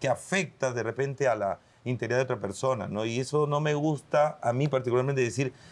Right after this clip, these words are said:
"Me burlo". Lo imito, me divierto, juego, pero burlarse ya es otra.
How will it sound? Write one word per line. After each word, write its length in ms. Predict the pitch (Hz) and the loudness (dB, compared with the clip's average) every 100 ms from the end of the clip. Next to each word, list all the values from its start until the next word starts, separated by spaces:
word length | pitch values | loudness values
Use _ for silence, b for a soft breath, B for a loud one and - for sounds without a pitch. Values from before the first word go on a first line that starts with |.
| B | B
"Me 160 | 110 123 | -4 -2
burlo". 540 | 156 165 127 101 90 - | 0 0 0 -2 -2 -2
Lo 160 | 156 | 0
imito, 600 | 202 190 196 214 220 156 139 | 2 2 2 2 0 -2 -2
me 100 | 139 | 0
divierto, 640 | 143 143 165 175 156 120 | 0 0 0 0 -2 -2
juego, 760 | 117 - 160 170 160 127 117 104 | -4 -2 0 0 0 2 0 0
pero 520 | 107 101 98 104 117 - - - - _ - - | -2 -2 -2 -4 -8 -14 -20 -20 -20 _ -20 -10
burlarse 640 | 117 131 139 151 175 165 | -4 -2 0 -2 -2 -2
ya 180 | 135 120 | 0 2
es 140 | 127 104 | 0 -2
otra. 340 | 113 110 101 | 0 2 2